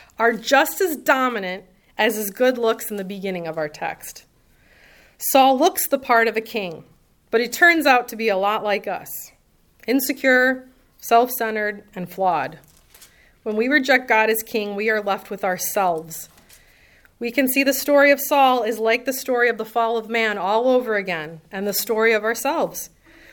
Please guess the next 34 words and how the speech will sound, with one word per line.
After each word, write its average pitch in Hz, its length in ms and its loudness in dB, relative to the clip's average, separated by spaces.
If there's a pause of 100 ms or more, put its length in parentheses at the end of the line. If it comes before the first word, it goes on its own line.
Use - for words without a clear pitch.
(120)
We 294 140 4
try 392 320 4
hard, 285 560 0 (220)
oh, 294 280 4
we 330 180 -2
try 302 360 4
hard 247 320 2
to 233 60 -2
look 226 240 -4
the 220 80 -10
part. 202 440 -4 (640)
We 247 140 0
appear 311 360 4
to 330 60 0
be 339 180 2
in 349 120 2
control, 302 800 4 (560)
to 240 100 -6
be 247 100 0
competent 339 640 4
and 302 140 -2
successful, 233 960 0 (260)
but 247 180 0
the 254 80 4
truth 277 760 0 (100)
is, 226 320 2 (480)
is 254 160 2
that 226 260 2
looking 440 360 4
the 302 100 2
part 254 500 -2
is 214 200 -4
not 208 280 -2
enough. 196 520 -4